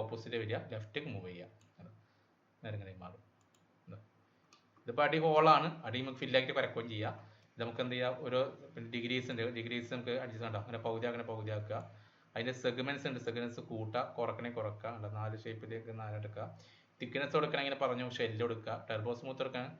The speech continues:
ടർബോ സ്മൂത്ത് നമുക്ക്, നമുക്ക് കൊടുക്കാം, ഏത് മോഡലും കൊടുക്കാൻ പറ്റും. ഒന്നുകൂടി പറയാം, ഫ്രണ്ട് വ്യൂ ഇട്ടു, ലൈൻ എടുത്ത് ഞാൻ അങ്ങനെ വരച്ചു, just ഇങ്ങനെ കുറച്ച് ഇങ്ങനെ കർവ്, just അങ്ങനെ, അങ്ങനെ, അങ്ങനെ ക്ലിക്ക് ചെയ്ത് കർവ് പോലെ വരാൻ വേണ്ടി ഇങ്ങനെ, ഇങ്ങനെ ഇട്ടെടുത്തു. എന്നിട്ട് നമ്മൾ ഇവിടെ അവസാനിപ്പിക്കുകയാണെങ്കിൽ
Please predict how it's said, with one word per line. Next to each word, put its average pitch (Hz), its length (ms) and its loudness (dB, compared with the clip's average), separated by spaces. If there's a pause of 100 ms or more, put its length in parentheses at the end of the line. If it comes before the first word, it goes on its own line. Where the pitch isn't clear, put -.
(280)
ടർബോ 110 240 -2
സ്മൂത്ത് 113 180 -4
നമുക്ക്, 120 160 -4
നമുക്ക് 139 200 -2
കൊടുക്കാം, 147 260 -2 (320)
ഏത് 123 200 2
മോഡലും 120 240 -2
കൊടുക്കാൻ 107 260 -6
പറ്റും. - 240 -16 (840)
ഒന്നുകൂടി 127 280 -2
പറയാം, 123 200 2 (240)
ഫ്രണ്ട് 117 280 -4
വ്യൂ 127 100 6
ഇട്ടു, 127 180 0 (1900)
ലൈൻ 120 200 2
എടുത്ത് 123 240 -4
ഞാൻ 127 100 0
അങ്ങനെ 123 180 2
വരച്ചു, 107 280 -2
just 110 160 -8
ഇങ്ങനെ 123 180 -2
കുറച്ച് 123 160 -2
ഇങ്ങനെ 123 160 -4
കർവ്, 117 260 -2 (1080)
just 117 200 -10
അങ്ങനെ, 110 240 -6
അങ്ങനെ, 117 160 -10
അങ്ങനെ 120 320 -6
ക്ലിക്ക് 117 200 -10
ചെയ്ത് 117 220 -4
കർവ് 113 240 0
പോലെ 117 180 2
വരാൻ 117 160 0
വേണ്ടി 113 220 -4
ഇങ്ങനെ, 113 160 -6 (100)
ഇങ്ങനെ 117 200 -8
ഇട്ടെടുത്തു. 107 300 -10 (840)
എന്നിട്ട് 156 200 4
നമ്മൾ 170 140 6 (320)
ഇവിടെ 165 240 8
അവസാനിപ്പിക്കുകയാണെങ്കിൽ 156 760 4